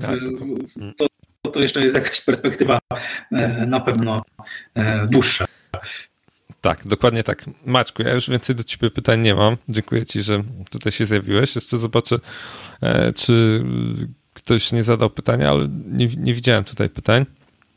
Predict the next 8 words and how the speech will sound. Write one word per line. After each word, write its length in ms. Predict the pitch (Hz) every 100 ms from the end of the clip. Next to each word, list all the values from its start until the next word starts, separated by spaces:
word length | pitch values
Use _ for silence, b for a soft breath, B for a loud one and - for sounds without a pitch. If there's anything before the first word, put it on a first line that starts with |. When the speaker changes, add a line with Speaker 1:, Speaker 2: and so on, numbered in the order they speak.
| _ _ _ _ _
Speaker 1:
Mm, 220 | 110 107 110
także 300 | 113 110 113 - -
temat 380 | 127 120 113
jest, 340 | 117 - - -
e, 420 | 110 110 110 110
w 80 | 107
miarę 300 | 123 120 117
wyczerpany. 640 | 113 - - 107 98 123